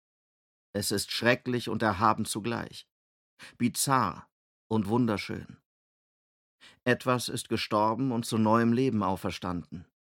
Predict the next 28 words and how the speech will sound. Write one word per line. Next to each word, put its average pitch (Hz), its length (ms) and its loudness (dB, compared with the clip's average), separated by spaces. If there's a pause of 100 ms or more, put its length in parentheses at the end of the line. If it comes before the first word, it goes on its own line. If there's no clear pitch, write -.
(560)
Wie 123 200 4
sonst 131 360 4
soll 107 160 4
man 98 140 2
es 92 100 -4
bezeichnen 104 760 -2 (440)
als 107 200 2
ein 98 160 0
Wunder? 117 400 -8 (1300)
Und 120 240 4
ist - 280 -2
dieses 143 340 -8
Wunder 139 380 -2
nicht 117 260 -4
umso 131 300 0
erstaunlicher, 117 840 0 (560)
wenn 113 220 4
ein 104 180 2
ganzer 143 320 -4
Planet 104 440 -2
stirbt, - 680 -8
um 101 220 -4
größere 110 500 2
Herrlichkeit 113 720 0
als 104 160 -4
zuvor 113 400 -2
zu - 160 -4
erlangen? 113 480 -2